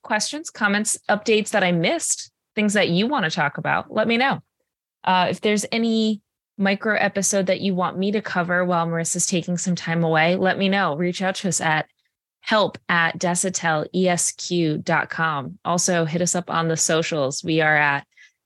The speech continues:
Desautel Law on Instagram, Facebook, Twitter, and Instagram. Um, these videos will be on YouTube. Today, it is just my face.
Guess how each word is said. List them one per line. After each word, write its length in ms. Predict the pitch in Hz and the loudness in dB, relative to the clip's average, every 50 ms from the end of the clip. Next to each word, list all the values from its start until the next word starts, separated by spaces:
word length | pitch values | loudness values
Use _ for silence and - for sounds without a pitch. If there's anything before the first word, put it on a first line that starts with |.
| _ _ - | _ _ 0
Desautel 580 | 196 180 180 - - 175 - - 170 156 156 151 | 2 2 2 2 0 -2 0 0 2 2 2 2
Law 300 | 151 147 151 208 269 - - | 2 2 2 0 -2 -4 -4
on 200 | - 165 165 160 - - | -4 -2 -2 -2 0 -2
Instagram, 580 | 175 165 - - 190 - 185 180 175 175 180 | 0 0 0 -2 0 0 2 2 2 2 0
Facebook, 880 | 175 - - - - 165 160 160 - - - 180 180 185 202 - - - - | -2 -6 -6 -2 0 2 2 2 0 0 0 0 0 0 0 -4 -10 -14 -14
Twitter, 480 | - - 175 160 160 175 214 269 285 _ _ _ _ - - _ _ _ _ | -4 0 2 2 4 2 0 0 -4 _ _ _ _ -20 -20 _ _ _ _
and 340 | - 170 170 165 165 160 - - | -2 0 2 2 2 0 0 0
Instagram. 640 | 170 170 160 - - 165 - 170 175 190 262 311 - _ _ _ _ _ _ _ _ _ _ - | -2 0 0 0 0 0 2 2 2 2 0 -2 -6 _ _ _ _ _ _ _ _ _ _ -6
Um, 500 | 180 165 156 156 151 156 160 165 160 - - | -4 -2 0 0 0 0 0 -2 -4 -4 -4
these 260 | 175 165 185 180 165 160 | -2 0 0 0 0 0
videos 340 | 180 175 185 190 196 180 | 0 2 2 2 2 2
will 160 | 175 170 175 156 | 2 0 0 2
be 200 | 170 175 - - | 0 0 0 0
on 160 | 170 165 165 | -2 -2 0
YouTube. 500 | 160 165 170 160 - - 202 220 277 302 - _ _ _ _ _ _ _ _ _ _ | 0 -2 -2 -2 -2 0 0 0 0 -2 -6 _ _ _ _ _ _ _ _ _ _
Today, 380 | - - 170 175 175 196 196 - | -2 0 2 4 4 4 2 2
it 100 | - 160 | 2 0
is 200 | 165 160 156 151 | 0 0 -2 -2
just 320 | 135 185 190 220 - - | 0 0 2 2 0 0
my 140 | 220 185 165 | -2 -4 -4
face. 460 | 165 - 156 151 170 226 - - - | -4 -2 -2 0 0 -2 -4 -8 -10